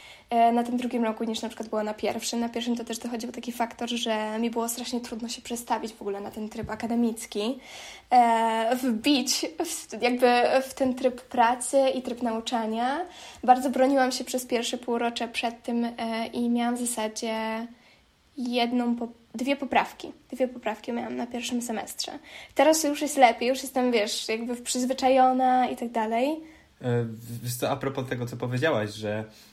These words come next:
Speaker 2: mm, ciężko ci się było przestawić na pierwszym roku, e, na pierwszym semestrze.
Speaker 1: Mhm.
Speaker 2: Powiem ci, że ja,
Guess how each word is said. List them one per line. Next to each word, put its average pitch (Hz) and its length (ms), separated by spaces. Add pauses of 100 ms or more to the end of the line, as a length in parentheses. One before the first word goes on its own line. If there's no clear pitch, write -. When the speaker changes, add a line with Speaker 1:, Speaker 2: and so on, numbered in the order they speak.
(120)
Speaker 2:
mm, 107 580
ciężko 127 340
ci - 140
się 120 80
było 120 180
przestawić 120 500
na 98 80
pierwszym 101 320
roku, 101 480 (140)
e, 101 220
na 107 80
pierwszym 110 280
semestrze. 262 340
Speaker 1:
Mhm. 107 180
Speaker 2:
Powiem 110 200
ci, 110 140
że 110 140
ja, 110 220